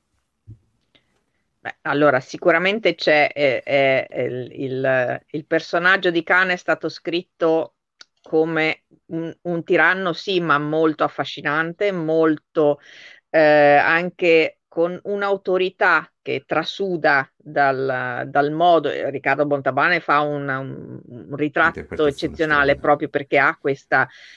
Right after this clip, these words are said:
Speaker 1: eh, autorità proprio nella figura stessa di come si porge, di come si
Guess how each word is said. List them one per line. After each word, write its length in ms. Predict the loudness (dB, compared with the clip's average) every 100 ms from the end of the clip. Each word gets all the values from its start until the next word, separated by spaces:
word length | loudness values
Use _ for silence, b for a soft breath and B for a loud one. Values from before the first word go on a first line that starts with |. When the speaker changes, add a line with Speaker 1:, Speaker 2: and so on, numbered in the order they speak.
| B -4
Speaker 1:
eh, 320 | 2 4 4
autorità 880 | 2 0 2 2 2 -2 _ -2 -2 _ _
proprio 280 | -4 -2 -2
nella 220 | -2 -2
figura 460 | -4 -12 -2 0 0
stessa 560 | -4 -4 -4 -4 -4
di 100 | -4
come 280 | -2 -2 -4
si 180 | -8 -8
porge, 500 | 0 2 2 0 -2
di 100 | -2
come 260 | -4 -4 -6
si 180 | -10